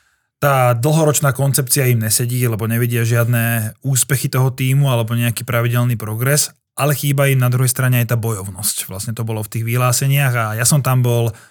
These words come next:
zhodou okolností som videl nielen nedeľu ten zápas so Slovanom, ale aj v piatok s Popradom a poviem otvorene, to bol najhorší zápas v tejto extralíge, ktorý som naživo videl. Tam dve strely mal, mm,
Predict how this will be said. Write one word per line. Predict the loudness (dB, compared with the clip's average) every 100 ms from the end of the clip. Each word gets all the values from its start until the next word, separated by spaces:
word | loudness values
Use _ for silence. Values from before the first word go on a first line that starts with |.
| _
zhodou | 0 2 4
okolností | 2 4 2 2
som | 0 0
videl | 0 2
nielen | 2 2 2
nedeľu | 2 2 0 2
ten | 2
zápas | 2 2 0
so |
Slovanom, | -2 -2 -2 0
ale | 0 0 -2
aj |
v | -2
piatok | -2 -2 -2
s | -6
Popradom | -6 -2 0 0
a | 0
poviem | 0 0 0
otvorene, | 0 2 2
to | 0
bol | -2
najhorší | 0 2 2 0
zápas | -2 -2 -2
v | -4
tejto | -4 -4
extralíge, | -6 -6 -6 -6 -6
ktorý | -6
som | -6 -4
naživo | -4 -2 -2
videl. | -2 0 0 0 -4 -20 _ _ _
Tam | -6 -6 -4 -8 -10 -16 _ _ _ _
dve | _ -2 0
strely | 2 2 2 4
mal, | 4 6 4 2 0 -2 -4 -8 -12 _ _ _ _ _ _ _ _ _
mm, | -12 -10 -8